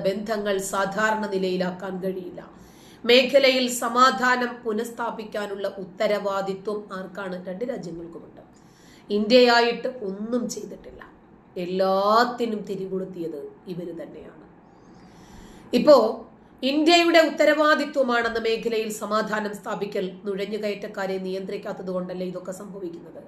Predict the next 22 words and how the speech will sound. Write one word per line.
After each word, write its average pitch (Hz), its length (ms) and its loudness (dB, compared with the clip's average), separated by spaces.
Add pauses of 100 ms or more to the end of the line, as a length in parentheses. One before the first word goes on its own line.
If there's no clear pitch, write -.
അല്ലേ? 220 180 0 (460)
പഹൽഗാമിലേക്ക് 214 840 0
വലിഞ്ഞു 214 260 -4
കയറിയത് 214 320 -2
എന്തിനായിരുന്നു? 214 540 -8 (1600)
അതിന് 220 420 4
പാകിസ്ഥാനുമായിട്ട് 247 880 2
ബന്ധം 220 400 2
സ്ഥാപിക്കാൻ 233 460 -2
ഇന്ത്യക്ക് 240 340 2
താല്പര്യവുമില്ലല്ലോ. 208 800 2
ഇന്ത്യയുടെ 190 320 2
വെള്ളം 196 280 2
കുടിച്ച്, 208 320 -2
ഇന്ത്യയുടെ 196 380 2
ഉപ്പും 202 280 0
ചോറും 190 320 0
തിന്നിട്ട് 185 500 -2 (280)
ഇന്ത്യക്കെതിരെ 214 760 4
തന്നെ 202 160 -2
കുരയ്ക്കുന്ന 196 500 -4 (220)
ഇത്തരക്കാർ, 214 500 -4